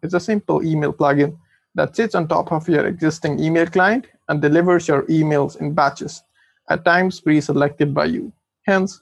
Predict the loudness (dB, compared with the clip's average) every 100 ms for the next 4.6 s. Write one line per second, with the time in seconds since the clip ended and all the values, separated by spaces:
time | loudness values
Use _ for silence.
0 | -4 -2 0 -2 -2 -2 -4 -4 -4 -4
1 | -4 -6 -8 _ _ _ _ -4 0 2
2 | 2 4 2 2 2 2 2 0 0 -4
3 | -10 -4 -2 0 0 0 -2 0 0 0
4 | -2 -2 2 4 4 0